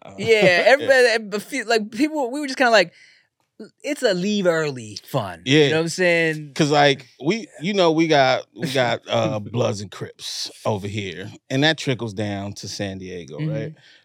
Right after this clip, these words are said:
Speaker 1: But when this happened, we were already in the era of we're not just wearing colors all the time.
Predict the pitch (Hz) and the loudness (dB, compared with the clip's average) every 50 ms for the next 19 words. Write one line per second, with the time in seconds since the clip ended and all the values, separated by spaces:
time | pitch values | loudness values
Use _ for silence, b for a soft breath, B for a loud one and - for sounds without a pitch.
0 | b _ - 135 131 131 190 269 311 294 247 185 139 - 175 170 165 131 127 123 | b _ 0 0 2 4 2 2 4 2 2 0 0 2 2 2 2 2 0 -2
1 | 127 160 220 208 143 - - 127 143 139 123 120 127 120 117 113 107 107 107 104 | 0 0 0 0 -2 0 2 4 4 4 4 2 0 0 -2 -2 -4 -6 -8 -10
2 | 98 - - 104 107 110 104 101 101 104 101 98 101 104 104 101 101 95 95 - | -10 -12 -8 -6 -6 -4 -4 -6 -8 -8 -8 -8 -8 -10 -10 -10 -12 -14 -16 -20
3 | - _ _ _ _ _ _ _ _ _ _ _ _ _ _ _ _ _ _ _ | -20 _ _ _ _ _ _ _ _ _ _ _ _ _ _ _ _ _ _ _
4 | 120 113 131 131 127 123 120 117 113 113 98 107 110 104 - - 110 113 110 110 | -4 0 0 2 2 2 0 0 -2 -4 -4 -6 -6 -6 -6 -6 -4 -4 -4 -4
5 | 104 104 - - - - 110 101 90 85 90 98 - 90 92 92 90 82 80 95 | -6 -8 -10 -10 -10 -10 -10 -10 -10 -12 -14 -14 -12 -12 -10 -10 -12 -14 -16 -16
6 | - - - | -16 -16 -16